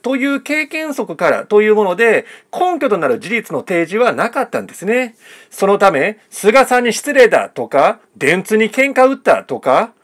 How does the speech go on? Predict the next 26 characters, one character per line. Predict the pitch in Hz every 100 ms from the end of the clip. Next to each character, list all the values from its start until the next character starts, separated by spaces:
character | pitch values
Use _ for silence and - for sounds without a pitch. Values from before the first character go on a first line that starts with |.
| -
こ | 240
れ | 262
ま | 247
で | 190
の | 127
報 | 160 220 254
道 | 247
の | 254
態 | 247 254 233
度 | 214
が | 247 233 151
椿 | - 247 254 269
事 | 277
件 | 277 220
の | -
反 | 175 185 185
省 | 196
を | 180
し | -
て | 415
い |
な | 440 254
い |
の | 175
で | 127
は | 120 107